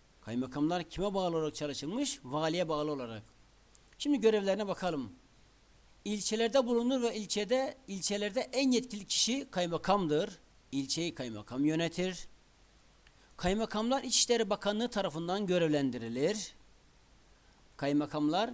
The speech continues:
ilçedeki kurum ve kuruluşların çalışmalarını takip eder. Valilikte olduğu gibi ilçedeki devlet dairelerinin yönetimi ve işleyişinden sorumludur.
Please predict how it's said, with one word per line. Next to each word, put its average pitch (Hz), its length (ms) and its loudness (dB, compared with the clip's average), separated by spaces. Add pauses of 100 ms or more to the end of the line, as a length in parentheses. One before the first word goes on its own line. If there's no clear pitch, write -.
(360)
ilçedeki 170 680 -6
kurum 240 380 0
ve 208 120 0
kuruluşların 185 560 -4
çalışmalarını 156 600 -4
takip 139 580 -4
eder. 147 420 2 (1300)
Valilikte 208 500 0
olduğu 226 440 4
gibi 220 220 2
ilçedeki 190 640 -4 (360)
devlet 202 540 2
dairelerinin 160 640 2
yönetimi 214 720 -2
ve 160 120 -4
işleyişinden 190 640 -2
sorumludur. 165 680 -2